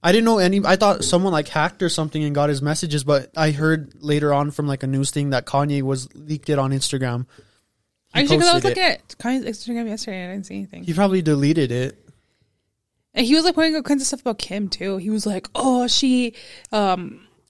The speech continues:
Speaker 2: I, when I'm allowed to see my kids." He would, like, put everything in quotation marks.
Speaker 1: Yeah.
Speaker 2: But yeah, anyways, back to that. We don't know who leaked it. I was, I heard it was Pete. Didn't hear it was Kanye. We don't know who the truth, who it was.
Speaker 1: Yeah.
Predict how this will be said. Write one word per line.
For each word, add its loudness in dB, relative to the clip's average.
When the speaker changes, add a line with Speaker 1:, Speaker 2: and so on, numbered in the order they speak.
Speaker 2:
I, 2
when 4
I'm 2
allowed 2
to -8
see -2
my 2
kids." 2
He -4
would, -6
like, -2
put -6
everything -2
in -4
quotation -6
marks. -4
Speaker 1:
Yeah. 0
Speaker 2:
But 6
yeah, 2
anyways, 2
back 0
to 0
that. 4
We 0
don't 0
know 0
who 2
leaked -2
it. 2
I 0
was, -6
I 2
heard 2
it 0
was -2
Pete. 2
Didn't 2
hear 0
it 2
was 0
Kanye. 0
We -16
don't -14
know -12
who -10
the -8
truth, -6
who -6
it -2
was. -2
Speaker 1:
Yeah. 0